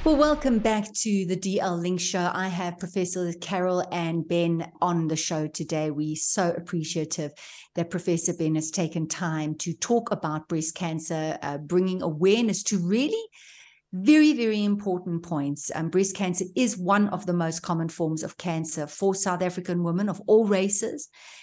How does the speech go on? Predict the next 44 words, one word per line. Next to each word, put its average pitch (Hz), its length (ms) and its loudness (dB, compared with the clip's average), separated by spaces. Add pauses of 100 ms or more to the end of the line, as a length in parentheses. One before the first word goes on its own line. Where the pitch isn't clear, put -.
(120)
And 175 160 4
there 180 80 4
is 180 280 2
a 165 80 0
lifetime 165 600 -2
risk 156 300 -4
of 151 140 -4
one 165 280 0
in 165 220 -4
twenty-seven. 175 1160 -2
So 160 260 -2
the 170 100 0
risk 247 320 2
for 180 140 -4
breast 170 320 -4
cancer 160 320 -4 (120)
increases 226 680 0
usually 180 500 0
as 160 120 -8
a 151 40 -8
person 156 440 -2
gets 156 240 -4
older. 156 340 -4 (240)
However, 190 640 2 (340)
as 220 200 4
Professor 180 500 -2
Ben 165 260 0
just 156 240 -2
said, 151 280 -4
you 165 60 -2
know, 160 260 -4
many 202 420 4
women 180 460 0
under 185 240 -2
the 175 200 -2
age 165 200 -2
of 165 80 -6
forty 175 380 -4
have 175 300 -2
been 175 200 0
diagnosed 156 640 -4
with 160 180 -6
breast 151 280 -4
cancer. 156 500 -6